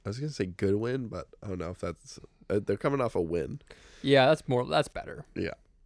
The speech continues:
Speaker 1: What do you think? Philly, we saw them win against Dallas, um, and the Jets, they won.
Speaker 2: So here's the only thing I'm scared about.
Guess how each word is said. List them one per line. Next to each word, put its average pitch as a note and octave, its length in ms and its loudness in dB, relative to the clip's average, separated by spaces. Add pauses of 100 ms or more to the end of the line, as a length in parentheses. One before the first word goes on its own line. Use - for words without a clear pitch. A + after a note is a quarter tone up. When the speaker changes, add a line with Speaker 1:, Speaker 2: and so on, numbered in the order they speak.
(160)
Speaker 1:
What A#2+ 140 2
do C3 60 6
you B2 60 4
think? A2+ 320 2 (100)
Philly, B2 440 6
we F2+ 140 0
saw A#2 200 6
them A2+ 260 4
win C3 520 6 (100)
against G#2+ 600 2 (180)
Dallas, G#2 720 4 (220)
um, G2 600 2 (400)
and F#2+ 420 0 (100)
the G2 120 -8
Jets, G#2+ 600 2 (640)
they F#2+ 140 4
won. G#2 460 0 (1200)
Speaker 2:
So E3+ 320 6
here's G#3 300 6
the A#3+ 140 0
only F3 300 4
thing D3 240 2
I'm C#3 100 2
scared A#2 380 0
about. B2 340 4